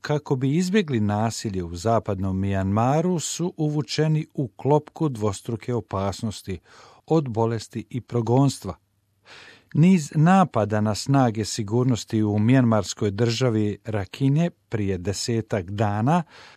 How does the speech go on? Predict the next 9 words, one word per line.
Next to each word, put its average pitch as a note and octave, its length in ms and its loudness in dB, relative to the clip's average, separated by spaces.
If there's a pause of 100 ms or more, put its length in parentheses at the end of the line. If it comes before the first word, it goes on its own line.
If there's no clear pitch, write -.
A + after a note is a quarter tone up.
(480)
navodno D3 560 2
od C3 120 -2
strane C#3 580 2
Rohingya B2 440 0
pobunjenika, G2+ 1040 0
su - 320 -2
pokrenuli C#3+ 800 0
masovnu B2 760 0
migraciju G#2+ 840 -2